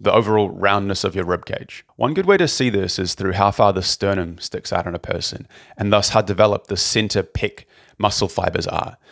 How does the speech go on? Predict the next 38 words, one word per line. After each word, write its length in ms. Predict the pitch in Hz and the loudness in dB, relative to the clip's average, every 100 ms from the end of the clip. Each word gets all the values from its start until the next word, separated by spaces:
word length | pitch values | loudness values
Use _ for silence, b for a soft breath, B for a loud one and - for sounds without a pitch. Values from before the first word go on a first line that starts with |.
| b b - | b b 0
This 180 | 131 - | 0 2
position 560 | 190 113 107 - 156 - | 0 4 2 2 -2 0
allows 480 | 101 98 95 101 - | 2 4 4 0 -4
for 260 | - 101 | -2 -2
their 360 | 95 92 87 80 _ _ | 2 0 0 -4 _ _
proper 240 | - 98 | -2 0
use 460 | 101 82 92 143 - B B _ | 0 0 -2 -2 -4 B B _
and 200 | 98 92 | -4 0
thus 240 | 113 - | 0 0
their 120 | - | -2
growth. 440 | 101 107 110 - - | 0 2 2 -2 -16
This 640 | 87 82 - 123 131 - - | -16 -16 -4 0 0 -2 -6
roundness 540 | 113 104 123 120 107 - | -4 0 2 2 0 -2
is 120 | 92 | -2
so 220 | - 104 | -2 -2
important 480 | 95 90 104 92 - | -2 0 0 -2 -8
because 260 | 98 101 | -8 -6
it 120 | 95 98 | -6 -2
gives 240 | 104 95 | -2 -2
the 80 | 98 | -8
possibility 720 | - 101 - 90 120 113 92 | -4 -2 0 2 2 2 -4
for 400 | - - 110 101 | -8 0 0 2
the 100 | 87 | -2
fullest, 720 | - - 120 107 95 - - | -8 0 2 4 0 -4 -10
smoothest, 600 | - 104 104 92 90 - B B B | -10 -2 -2 -2 -4 -6 B B B
and 140 | - 107 | -4 0
most 240 | 107 - | 0 0
powerful 420 | - 104 110 127 | 0 0 0 -2
range 280 | 98 98 95 | 0 0 -2
of 80 | 92 | -2
motion 420 | 98 98 - - | -2 -2 -6 -8
for 160 | - 95 | -4 -2
the 100 | 90 | 0
shoulder 280 | - 98 | 2 2
blades 260 | 98 98 87 | 2 -2 -2
to 100 | 98 | -6
travel 280 | - 85 87 | -6 -4 -4
through. 240 | - - | -8 -14